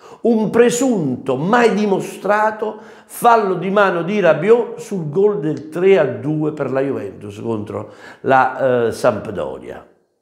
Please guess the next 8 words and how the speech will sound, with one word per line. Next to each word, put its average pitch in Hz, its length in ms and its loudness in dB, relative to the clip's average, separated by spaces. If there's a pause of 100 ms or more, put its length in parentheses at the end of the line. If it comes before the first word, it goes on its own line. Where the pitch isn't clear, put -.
(400)
Inutile 113 500 -2
dire 101 460 -4 (220)
che 85 500 -10 (1500)
il 131 380 2
genio 123 680 0
del 117 160 -6
non 127 260 -2
calcio 107 640 -4